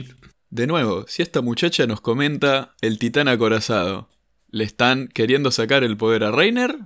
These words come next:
Speaker 2: pasárselo a otra persona, o es antes?
Speaker 1: Puede que sea antes.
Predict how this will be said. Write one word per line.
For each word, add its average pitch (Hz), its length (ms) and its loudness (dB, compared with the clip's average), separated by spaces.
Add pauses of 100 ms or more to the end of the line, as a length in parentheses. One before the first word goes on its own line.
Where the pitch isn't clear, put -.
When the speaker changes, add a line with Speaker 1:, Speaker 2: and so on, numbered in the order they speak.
(140)
Speaker 2:
pasárselo 120 480 0
a - 20 4
otra 113 160 0
persona, 226 640 0 (160)
o 226 140 6
es 202 140 2
antes? 190 600 -6 (1600)
Speaker 1:
Puede 247 380 -6
que 143 140 -4
sea 135 420 0
antes. 117 680 -6